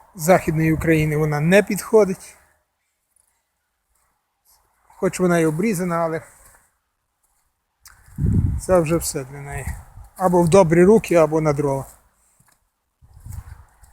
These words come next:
Капелька, бачите, нічого не знімалося. Все так і є, лише краники відкриті, аби не розмерзлися. Перед вами купа землі, з якої я беру. Ну, яку,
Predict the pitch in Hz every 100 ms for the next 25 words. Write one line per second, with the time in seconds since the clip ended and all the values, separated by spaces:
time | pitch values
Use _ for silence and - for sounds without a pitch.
0 | - - 202 160 156 160 160 - 160 160
1 | - 160 139 143 139 135 175 262 - 330
2 | _ _ - - - - - 196 185 -
3 | 226 294 226 190 214 190 220 254 233 -
4 | 202 - - 185 - 170 143 - - _
5 | - 170 202 160 135 - - - - -
6 | - - _ _ _ _ _ _ _ _
7 | _ _ _ _ _ _ _ _ _ _
8 | _ _ _ _ _ _ 190 196 180 196
9 | 175 143 - - - 220 202 170 226 302
10 | 262 - 165 165 - 170 160 156 165 156
11 | - _ - - - - _ _ _ -
12 | 269 180 -